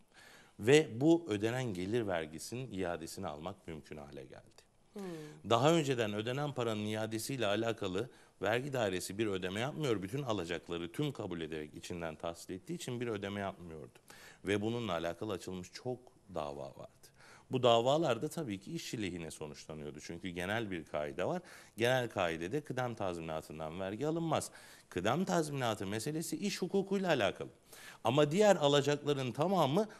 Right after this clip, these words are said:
Speaker 1: borçlar kanunuyla alakalı. Yani i-, içerisinde bir kanun farklılığı var. Dolayısıyla borçlar kanunu yönünden kıdem tazminatından bir vergi alınmış ise geçmiş dönem yapılan ikale sözleşmeleri sebebiyle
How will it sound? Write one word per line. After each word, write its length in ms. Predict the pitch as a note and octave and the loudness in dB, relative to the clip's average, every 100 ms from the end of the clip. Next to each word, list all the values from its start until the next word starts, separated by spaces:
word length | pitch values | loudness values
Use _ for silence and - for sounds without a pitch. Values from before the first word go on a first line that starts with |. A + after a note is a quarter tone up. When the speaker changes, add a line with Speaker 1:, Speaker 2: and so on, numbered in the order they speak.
| - | -14
Speaker 1:
borçlar 720 | F2 G2+ D3+ D3+ - F3 A3 A3+ | 2 8 8 8 4 6 6 6
kanunuyla 640 | G3+ F#3 E3 C#3 A2 F#2 | 6 6 4 2 2 2
alakalı. 480 | D#2 C#2+ - D2+ D#2 | 2 -2 -6 -6 0
Yani 300 | F#2+ G#2+ G#2+ - - - - | 2 2 -2 -6 -20 -16 -6
i-, 160 | C3+ - _ | -6 -6 _
içerisinde 680 | A#2+ - C3+ C#3+ - F3 G3 | -10 -2 -2 0 -4 -4 -2
bir 140 | G3+ | -4
kanun 420 | - C#3 D3 F#3 A3+ | -4 0 2 2 2
farklılığı 600 | E3 B2+ - E2+ D#2 - | 0 -2 -4 -8 -10 -10
var. 140 | - _ _ - - - _ | -18 _ _ -20 -20 -20 _
Dolayısıyla 680 | A2+ C3 D3+ D#3+ A#3 G#3+ B2+ - _ _ _ _ _ _ - - | 0 2 2 0 -4 -6 -8 -12 _ _ _ _ _ _ -20 -12
borçlar 500 | F2 F#2+ F#2 C3+ D#3 | -4 -2 -2 0 -2
kanunu 400 | D3 A#2+ G2 G2+ | -2 -6 -4 -4
yönünden 440 | A#2+ E2+ D2 C#2 - _ _ _ - - _ | -4 -4 -8 -14 -18 _ _ _ -20 -20 _
kıdem 360 | - F2+ A2+ E3 | -10 0 0 0
tazminatından 960 | D#3+ C3 A2 G#2+ G2+ G#2+ G#2 A#2 B2 | -2 -6 -6 -6 -6 -6 -8 -6 -6
bir 180 | A#2 B2 | -4 -2
vergi 300 | G2+ G2 G#2+ | -2 -2 -4
alınmış 440 | G#2+ G2 G#2+ C#3+ B2 | -4 -4 -6 -8 -8
ise 220 | - - - - _ - | -10 -12 -16 -20 _ -12
geçmiş 460 | F#2 - C3 B2 G#2 | -10 -8 -10 -8 -6
dönem 300 | G2+ G#2+ G2+ | -4 -4 -6
yapılan 420 | F#2+ F#2+ G#2+ G2+ | -6 -6 -6 -6
ikale 400 | F2 E2+ F2+ G2+ | -8 -6 -6 -6
sözleşmeleri 760 | F2+ E2+ E2 E2 D#2+ D#2+ F#2+ G#2 | -8 -8 -8 -10 -12 -8 -8 -8
sebebiyle 720 | F2 D#2+ D#2 F#2+ F#2 F2+ | -8 -8 -6 -4 -2 -4